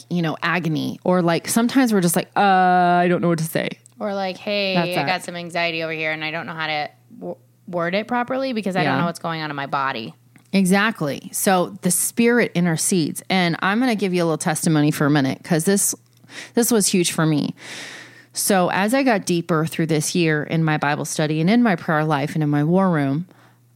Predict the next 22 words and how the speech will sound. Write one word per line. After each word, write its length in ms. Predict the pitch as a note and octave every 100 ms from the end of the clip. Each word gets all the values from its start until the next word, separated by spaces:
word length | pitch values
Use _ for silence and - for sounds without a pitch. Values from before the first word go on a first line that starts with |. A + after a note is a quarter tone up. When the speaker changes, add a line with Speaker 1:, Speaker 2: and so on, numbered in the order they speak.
| _ _ _ -
Speaker 1:
I 480 | E3 F3+ G3 G#3+ -
prayed 560 | - F#3 E3+ D#3+ E3 -
for 120 | E3
peace. 540 | - G2 D#3+ - - - _ _ -
Speaker 2:
Mm. 180 | F#3+ F#3
Speaker 1:
I 100 | F3
prayed 400 | F3 - G3 G#3+
for 140 | - F#3+
peace 460 | - E3 E3+ D#3 -
because 680 | F3+ - D#3+ D3+ D3 D3+ - -
I, 500 | F3 E3+ F#3 A3+ A3+ -
I 120 | E3+
have 240 | F#3 G#3 F#3+
a, 400 | F3 D3+ C#3 - _ _ _ _ F3+
a 80 |
tough 320 | F3+ E3+ D#3 -
background, 720 | C#3+ D3 - C#3+ C#3+ E3+ -
and 160 | E3 E3
I'll 100 | E3
touch 280 | - E3
on 140 | E3+ D#3
my 240 | D3 C3+